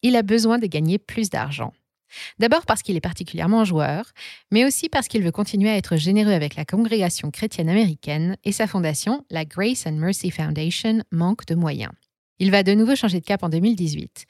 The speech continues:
pour cette fois investir sur d'autres secteurs, notamment le divertissement et les gafam. Selon lui, Dieu aime les sociétés comme Google car elles accomplissent une œuvre divine en fournissant de l'information juste, accessible partout et à tout moment. Il est fier d'y investir de l'argent.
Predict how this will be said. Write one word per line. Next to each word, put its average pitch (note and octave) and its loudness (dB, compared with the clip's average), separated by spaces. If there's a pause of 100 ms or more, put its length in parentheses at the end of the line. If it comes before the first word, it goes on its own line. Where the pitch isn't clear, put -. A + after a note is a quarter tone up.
(220)
pour F#3+ -2
cette A3+ 0
fois B3 2
investir G#3 0
sur F#3 -2
d'autres A3 0
secteurs, E3 -2
notamment F#3+ 2
le G#3 2
divertissement F#3+ -2
et G3 -2
les E3+ -4
gafam. D3+ -8 (1000)
Selon C#4 4
lui, G3+ 2
Dieu G3 2
aime A#3+ 6
les F3 2
sociétés D#3+ -4
comme B3 2
Google E3 0
car E3+ -2
elles F#3+ 2
accomplissent B3 -2
une F#3+ 2
œuvre F3 0
divine F3 0
en F3 2
fournissant D#3+ -4
de G#3+ 0
l'information D#3+ -4
juste, E3 -4
accessible F#3+ -6
partout - -10
et C#4 -2
à C#4+ -4
tout B3+ -2
moment. D#3 0 (880)
Il B3+ 2
est F#3 2
fier F#3+ -2
d'y E3+ -2
investir E3 -2
de D#3 -2
l'argent. D3 -4